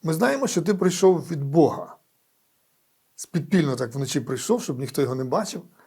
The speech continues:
Щось він зрозумів, дивлячись, спостерігаючи за Ісусом Христом. «Ми,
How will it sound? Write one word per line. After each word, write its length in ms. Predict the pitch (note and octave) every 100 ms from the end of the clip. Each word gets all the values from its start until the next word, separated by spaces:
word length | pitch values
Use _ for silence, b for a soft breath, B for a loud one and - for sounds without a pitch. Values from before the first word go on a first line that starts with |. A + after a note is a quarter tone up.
| b b b b b b b b b b _ _ _ _ _ _
Щось 260 | - B3 A3+
він 160 | A3 F3
зрозумів, 480 | F#3+ F3 F#3+ G#3
дивлячись, 460 | D#3 E3+ E3 C#3+ D#3
спостерігаючи 720 | - C#3+ - D3+ D#3+ D#3 D3
за 120 | C3
Ісусом 360 | C#3+ D3 C3+ C3
Христом. 540 | - C3 - - - - _ _ _ _ _ b b b b b b -
«Ми, 340 | D#3 F#3 F#3